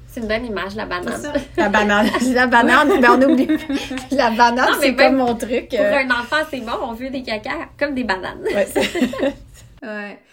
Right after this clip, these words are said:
Speaker 2: Puis, il faut pas prendre ça à la légère parce qu'il peut avoir plein de conséquences quand même de la constipation. Puis, on, on pourra en reparler, euh, dans les prochains podcasts un peu plus tard. Ça pourra peut-être allumer des lumières à certaines personnes. Mais ça, c'était ça ma prochaine question. C'était c'est à quoi c'est supposé ressembler une selle normale. Fait qu'à une banane.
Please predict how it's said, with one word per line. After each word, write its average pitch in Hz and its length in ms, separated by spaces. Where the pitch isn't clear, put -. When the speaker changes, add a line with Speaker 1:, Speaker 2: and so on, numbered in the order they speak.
Speaker 2:
Puis, 285 120
il 269 60
faut 277 140
pas 285 120
prendre 311 260
ça 269 120
à 285 80
la 262 80
légère 226 360
parce 214 200
qu'il 208 140
peut 240 140
avoir 240 360
plein 233 200
de 269 80
conséquences 214 580
quand 220 160
même 233 260
de 220 40
la 190 120
constipation. 208 680
Puis, 214 140
on, - 80
on 202 140
pourra 226 380
en 247 40
reparler, 226 600
euh, 185 460
dans 190 180
les 202 140
prochains 220 320
podcasts 247 420
un 214 60
peu 220 140
plus - 140
tard. 240 280
Ça 220 100
pourra 208 280
peut-être 262 240
allumer 233 280
des 247 120
lumières 226 400
à 226 140
certaines 233 400
personnes. 233 580
Mais 220 140
ça, 233 160
c'était 240 280
ça 285 180
ma 240 140
prochaine 233 320
question. 262 320
C'était 254 180
c'est 240 240
à 233 140
quoi 285 200
c'est 294 120
supposé 247 380
ressembler 247 580
une 247 200
selle 262 360
normale. 208 440
Fait 226 100
qu'à 285 300
une 294 120
banane. 226 580